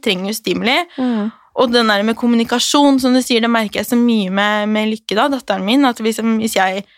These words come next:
Speaker 1: ikke gir henne oppmerksomhet, og hun føler seg oversett sånn, så kan jo hun da liksom slå meg litt, ikke sant? Det er jo veldig <laughs> klassisk barn da.
Speaker 2: Mm.
Speaker 1: Og det er liksom da, det er jo kommunikasjon, det er jo liksom behov. Så det å bare,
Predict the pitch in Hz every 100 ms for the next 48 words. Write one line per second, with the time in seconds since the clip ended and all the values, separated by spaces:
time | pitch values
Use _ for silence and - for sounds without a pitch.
0 | _ 240 226 208 196 214 202 196 - 190
1 | 175 202 - - 196 202 202 202 - 208
2 | 196 202 208 180 220 190 196 202 - 294
3 | 269 247 202 208 208 196 190 196 180 185
4 | - - - - - 180 180 185 185 196
5 | - - 202 196 208 214 190 190 196 247
6 | 254 - 277 - - 277 254 220 220 302
7 | 330 254 - 269 262 233 233 - 262 269
8 | 262 247 233 226 - - 226 233 - 185
9 | 208 262 247 262 294 - 415 381 240 240
10 | 254 247 247 - 240 302 320 240 - -
11 | 262 233 233 254 247 240 196